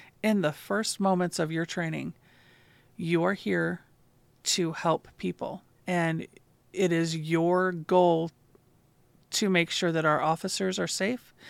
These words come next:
that our citizens get the help that they need, and that everybody goes home at the end of the day. And if you can't do that, or you refuse to do that, or you don't have enough compassion to do that, then this is not the job for you. And you have to be able to do that under very stressful situations.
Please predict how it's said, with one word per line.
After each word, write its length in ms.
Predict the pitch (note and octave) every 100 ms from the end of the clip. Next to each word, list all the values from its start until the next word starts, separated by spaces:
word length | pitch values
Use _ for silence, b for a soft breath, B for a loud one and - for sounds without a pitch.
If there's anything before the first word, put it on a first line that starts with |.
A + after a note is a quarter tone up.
| B B -
that 120 | E3
our 120 | D#3 D#3
citizens 680 | - F3+ F#3 F#3 F#3 F#3 -
get 200 | F3 E3
the 80 |
help 240 | C#3+ E3+ -
that 160 | E3
they 160 | - D#3+
need, 320 | D#3 F3 G3 - B B B -
and 180 | E3+ E3
that 100 | D#3
everybody 460 | D3+ E3 D#3+ D#3+
goes 260 | D#3 D3 D3+
home 160 | - D3+
at 80 |
the 100 | D3
end 120 | D3+ D3
of 80 |
the 80 | D3
day. 240 | D3 D#3 - B B B -
And 480 | E3+ D#3+ D#3 D#3 - -
if 200 | F3 -
you 120 | F#3
can't 400 | - G3+ F#3+ F3
do 180 | F#3 G#3
that, 340 | F#3 D#3+ -
or 220 | - E3
you 160 | D#3+ E3
refuse 440 | D#3+ D3+ G3+ G#3 -
to 60 |
do 100 | F#3
that, 100 | F3+
or 60 | E3+
you 60 |
don't 160 | D#3+ F#3
have 120 | F#3+
enough 180 | F3 E3+
compassion 560 | - E3 D#3 D#3+ E3+ G#3+
to 80 | G3+
do 160 | G#3+
that, 240 | G#3+ A3 G#3+
then 100 | F3+
this 200 | F3 G#3
is 120 | F#3+
not 180 | F3+ D#3+
the 60 | E3+
job 320 | D#3 D3 D3+
for 140 | -
you. 200 | D#3 D3 - B B B B -
And 480 | F3+ F3 E3+ E3 E3
you 200 | F3 E3+
have 220 | E3+ E3+
to 80 | F#3
be 80 |
able 160 | F3+ F3
to 100 | E3
do 160 | F3 B3
that 180 | F#3+
under 220 | E3+ E3 D#3+
very 280 | D#3+ D#3+
stressful 420 | E3 - D3+ - D#3+
situations. 840 | D#3+ - D#3 D#3+ E3 F3 D#3+ E3